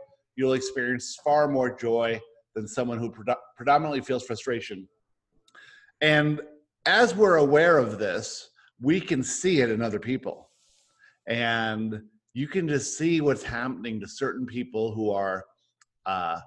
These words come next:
you know, <clears throat> who are trying to make things happen in their reality,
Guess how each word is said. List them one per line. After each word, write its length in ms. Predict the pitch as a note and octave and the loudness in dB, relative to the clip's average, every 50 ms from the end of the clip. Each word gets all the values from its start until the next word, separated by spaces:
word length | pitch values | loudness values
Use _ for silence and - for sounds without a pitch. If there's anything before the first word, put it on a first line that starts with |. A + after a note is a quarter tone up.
| _ _ _ _ _ _ _ - | _ _ _ _ _ _ _ -14
you 120 | - F#2+ | -12 -12
know, 160 | F2 D#2+ D2 C2+ F2 F2+ _ _ _ _ - | -10 -10 -12 -12 -14 -20 _ _ _ _ -8
<clears throat> 200 | - - A#2+ A2 | -6 -6 -4 -2
who 140 | A#2 B2 A2+ | -2 -2 0
are 400 | G#2+ G#2+ G#2 G2 F#2+ F#2 - - _ _ _ _ _ _ _ - | 0 -2 -2 -4 -6 -8 -12 -18 _ _ _ _ _ _ _ -18
trying 480 | - - D#3 D3+ D#3 D#3+ E3 E3 D3+ | -10 -6 -4 -2 -2 -2 -2 -2 -4
to 120 | D#3+ D3 B2+ | -4 -4 -4
make 500 | B2 B2+ B2+ C3 C3 A#2 - - - - _ _ _ _ _ - | -2 0 0 0 0 -2 -4 -12 -18 -20 _ _ _ _ _ -4
things 240 | C3+ B2+ A#2+ A#2+ A2+ | -2 -2 -2 -2 -4
happen 380 | G#2 A#2 A#2 A#2 A2 A#2 A#2+ A#2 | -4 -2 -2 -2 -4 -4 -6 -6
in 80 | A2 | -4
their 140 | A2 G#2+ G#2 | -4 -2 -2
reality, 760 | G#2 A2 A2 A2 A2 G#2+ G#2 G#2 G2 G2+ F#2+ D#2 E2+ F#2+ - | 0 2 2 2 2 0 -2 -2 -4 -6 -10 -10 -14 -16 -18